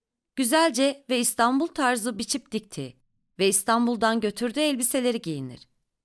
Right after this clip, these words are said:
Kızını da öyle bebek gibi giydirip kuşatırmış. Bu kıyafetiyle ev halkının kıyafetine pek yabancı kalan bu anayla kızı, efendi dışında ev halkı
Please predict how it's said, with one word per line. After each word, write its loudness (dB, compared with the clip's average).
Kızını 0
da 0
öyle 2
bebek 0
gibi -6
giydirip -4
kuşatırmış. -6
Bu -2
kıyafetiyle 0
ev 2
halkının 0
kıyafetine 0
pek -2
yabancı 2
kalan -2
bu 2
anayla 4
kızı, -4
efendi 0
dışında 0
ev 4
halkı 2